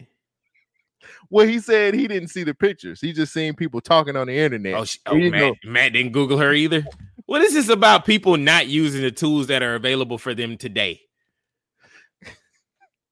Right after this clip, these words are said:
Speaker 2: Merkel's like, "I, I didn't Google the king. Oh, I didn't Google Rachel." Like,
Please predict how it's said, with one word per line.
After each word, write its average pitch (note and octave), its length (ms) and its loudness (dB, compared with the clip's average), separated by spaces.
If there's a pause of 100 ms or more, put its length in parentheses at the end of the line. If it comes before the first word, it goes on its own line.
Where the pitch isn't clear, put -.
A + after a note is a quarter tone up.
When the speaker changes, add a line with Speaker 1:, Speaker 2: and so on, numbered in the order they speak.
(280)
Speaker 2:
Merkel's G#3+ 560 4
like, G3 240 2
"I, G#2+ 420 2
I C3+ 40 0
didn't D#3+ 280 -2
Google F#3+ 260 0
the D3+ 60 -6
king. B2+ 500 -4
Oh, C#3 200 -2
I C#3+ 220 2
didn't F#3+ 200 0
Google G#3+ 320 0
Rachel." A2+ 460 -2
Like, G#4+ 180 -12